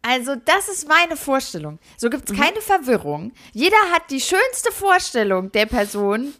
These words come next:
Speaker 1: die, äh, seines Gegenüber sozusagen. Und,
Speaker 2: Ist wieder ein bisschen
Speaker 1: äh,
Speaker 2: oberflächlich, muss ich hier sagen.
Speaker 1: Naja, warum? Ich sag ja nicht nur, wo sie schön aussah, sondern auch, wo man sie am liebsten hatte. Also
Speaker 2: Ja,
Speaker 1: auch
Speaker 2: okay.
Speaker 1: äußerlich und innerlich.
Speaker 2: Mhm.
Speaker 1: Oder nur innerlich auch, ne? Also,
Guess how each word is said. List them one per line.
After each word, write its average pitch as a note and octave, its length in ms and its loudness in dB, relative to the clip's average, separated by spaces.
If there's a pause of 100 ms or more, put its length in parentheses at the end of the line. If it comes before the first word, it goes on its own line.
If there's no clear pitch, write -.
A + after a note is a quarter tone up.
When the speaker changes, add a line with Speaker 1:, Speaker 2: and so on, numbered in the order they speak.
Speaker 1:
die, A#3+ 340 -6
äh, E2 80 -8 (160)
seines A#3 320 2
Gegenüber B3 640 2
sozusagen. F#3+ 800 0 (640)
Und, C4+ 160 4
Speaker 2:
Ist C4 80 0
wieder A3 140 2
ein G#3 80 -4
bisschen B3 240 4
Speaker 1:
äh, B3 100 0
Speaker 2:
oberflächlich, G3 680 -2
muss F3 180 -12
ich E3+ 120 -14
hier E3+ 140 -10
sagen. E3 440 -10 (460)
Speaker 1:
Naja, G#3+ 420 4
warum? G3 340 4
Ich G3+ 80 -4
sag F#3 200 2
ja G3 120 0
nicht G3+ 180 -2
nur, G#3 180 0
wo G3+ 80 2
sie F3+ 140 -8
schön F#3 260 0
aussah, G3 420 2
sondern G3+ 380 -2
auch, F#3+ 160 -4
wo G3+ 80 -4
man G#3 160 -2
sie G3+ 120 0
am F#3+ 160 -6
liebsten C4+ 440 -4
hatte. D#3+ 300 -2
Also F3 280 0
Speaker 2:
Ja, A3+ 160 -2
Speaker 1:
auch C4+ 60 -8
Speaker 2:
okay. - 200 -2
Speaker 1:
äußerlich F#3+ 320 0
und - 260 2
innerlich. F3 720 -2
Speaker 2:
Mhm. F#3 220 -8
Speaker 1:
Oder C#4+ 160 6
nur C#4+ 320 2
innerlich D3 540 -2
auch, - 340 -6
ne? F3 260 -4 (520)
Also, E3 500 -2